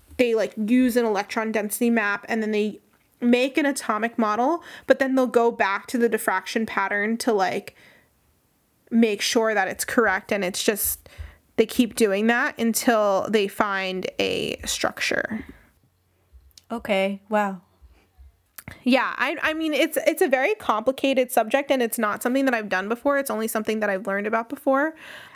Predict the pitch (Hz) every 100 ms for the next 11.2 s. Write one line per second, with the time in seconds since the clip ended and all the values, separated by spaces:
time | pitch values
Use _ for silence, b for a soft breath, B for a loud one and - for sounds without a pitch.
0 | - 254 254 269 339 311 262 247 233 226
1 | 226 - - 247 - 208 208 196 196 -
2 | 220 214 233 - 254 247 254 294 B B
3 | B _ - 277 240 233 214 202 185 -
4 | _ _ - 247 226 247 214 190 190 196
5 | 202 - - - 220 220 208 196 185 -
6 | B B _ - 302 285 277 262 233 277
7 | 247 214 196 190 202 - - _ _ -
8 | 285 302 247 262 330 277 B B B B
9 | - 302 302 285 320 349 - 294 285 269
10 | 226 226 226 262 240 226 226 220 - 240
11 | 233 220